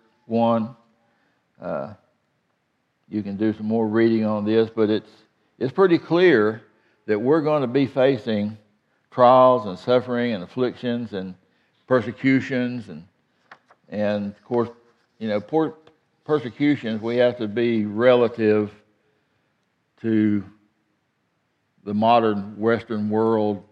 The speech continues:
versus where the Thessalonians were. Uh, you know, they could get caught out in the open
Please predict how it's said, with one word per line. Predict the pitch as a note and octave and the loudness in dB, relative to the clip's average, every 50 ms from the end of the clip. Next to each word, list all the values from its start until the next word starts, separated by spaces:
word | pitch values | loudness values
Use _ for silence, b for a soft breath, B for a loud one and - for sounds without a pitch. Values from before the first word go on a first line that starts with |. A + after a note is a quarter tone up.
| _ | _
versus | - G#2 A2 A2 G#2 - A2 G2+ G2 G2 F#2+ - _ _ _ _ _ _ _ _ | -6 -2 -2 -2 -4 -4 -6 -6 -6 -6 -10 -14 _ _ _ _ _ _ _ _
where | - G2+ G#2+ G2+ G2+ | -8 -6 -4 -4 -4
the | F#2+ F#2+ F#2+ - - | -4 -6 -8 -8 -4
Thessalonians | G#2+ G#2 G#2 G#2 - F#2+ G2+ G#2+ G#2+ G#2 G2 G2 F#2+ F#2 F#2 F2 | -4 -4 -4 -4 -8 -8 -6 -4 -4 -6 -6 -8 -12 -14 -16 -12
were. | F#2+ F#2+ F#2 F#2 F#2 F2+ F2 _ _ _ _ _ _ _ _ _ _ _ _ _ _ _ - | -8 -6 -6 -4 -6 -6 -10 _ _ _ _ _ _ _ _ _ _ _ _ _ _ _ -14
Uh, | F#2 F#2+ F#2+ F2 D#2+ F#2 G#2+ - _ _ _ _ _ _ _ _ _ _ _ _ _ _ _ _ _ _ _ _ _ _ _ _ _ _ _ _ _ - | -12 -8 -8 -8 -8 -10 -14 -20 _ _ _ _ _ _ _ _ _ _ _ _ _ _ _ _ _ _ _ _ _ _ _ _ _ _ _ _ _ -20
you | G2 | -16
know, | F#2 F#2+ F#2+ F#2+ F#2 F2+ E2+ - _ _ _ _ _ _ _ _ _ _ - F2+ | -12 -8 -6 -6 -6 -8 -10 -16 _ _ _ _ _ _ _ _ _ _ -12 -4
they | F2+ G#2+ A2+ A#2+ B2 A#2+ | 2 4 4 4 4 2
could | A#2 - - G#2+ F#2 F#2 | 0 -2 -8 -8 -6 -4
get | G2+ G2+ G2+ F2 - | -4 -4 -4 -4 -8
caught | - A2 G2+ G2 G2+ | -4 -2 0 0 0
out | G2 G2 G2+ G#2 G2+ F#2+ - - | 0 2 2 2 0 0 -4 -8
in | G2+ F#2+ | -12 -10
the | G2 G#2 G#2 | -6 -2 -2
open | G#2+ G#2+ G#2 - A2 G#2+ G#2 G2+ G2 G2 F#2+ F#2 | 0 -2 -2 -4 -6 -6 -6 -6 -8 -10 -12 -16